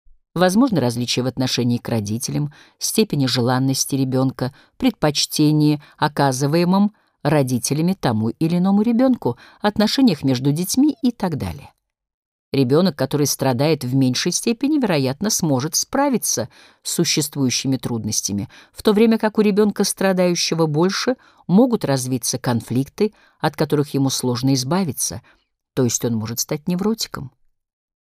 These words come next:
Сходным образом можно ответить на вопрос, почему лишь отдельные люди — становятся невротиками, хотя все живут в одних и тех же сложных культурных условиях.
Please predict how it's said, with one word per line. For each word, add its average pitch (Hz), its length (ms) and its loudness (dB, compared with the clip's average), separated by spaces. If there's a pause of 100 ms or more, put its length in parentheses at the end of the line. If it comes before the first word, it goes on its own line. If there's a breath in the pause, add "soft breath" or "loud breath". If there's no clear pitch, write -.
(400)
Сходным 202 520 4
образом 170 440 2
можно 135 320 2
ответить 147 380 -2
на 143 100 0
вопрос, 151 340 0
почему 151 420 0
лишь 147 280 0
отдельные 135 680 2
люди — 165 420 0 (320 soft breath)
становятся 165 640 0
невротиками, 135 760 0 (240 soft breath)
хотя 156 360 0
все 196 260 0
живут 170 400 0 (180)
в 147 140 -2
одних 151 340 2
и 147 60 0
тех 190 240 0
же 180 120 0
сложных 175 520 0
культурных 156 560 -2
условиях. 123 640 -4